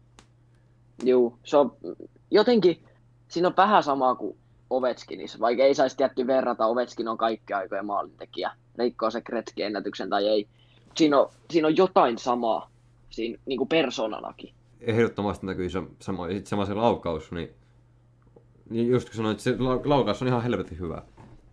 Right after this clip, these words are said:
Speaker 2: Se lähtee mistä
Speaker 1: Joo,
Speaker 2: suunnasta
Speaker 1: joo.
Speaker 2: tahansa,
Speaker 1: Si-,
Speaker 2: tahansa näin.
Speaker 1: siis sehän on ihan liigan parhaimmistoa, ellei jopa paras.
Speaker 2: Tuo voitais jatkaa tuota samaa tulosta myös ensi kaudella, mut tosta Rafkinista pitää vielä sanoa, että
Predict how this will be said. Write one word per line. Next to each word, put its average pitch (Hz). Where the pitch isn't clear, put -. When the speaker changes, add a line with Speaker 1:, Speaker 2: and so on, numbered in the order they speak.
Speaker 2:
Se -
lähtee 117
mistä 127
Speaker 1:
Joo, 151
Speaker 2:
suunnasta 123
Speaker 1:
joo. 92
Speaker 2:
tahansa, 85
Speaker 1:
Si-, 98
Speaker 2:
tahansa 82
näin. 78
Speaker 1:
siis -
sehän 139
on 123
ihan 131
liigan 131
parhaimmistoa, 104
ellei 69
jopa 92
paras. 104
Speaker 2:
Tuo 98
voitais 101
jatkaa 117
tuota 82
samaa 90
tulosta 98
myös 92
ensi 98
kaudella, 85
mut 87
tosta 107
Rafkinista 113
pitää 101
vielä 95
sanoa, 101
että -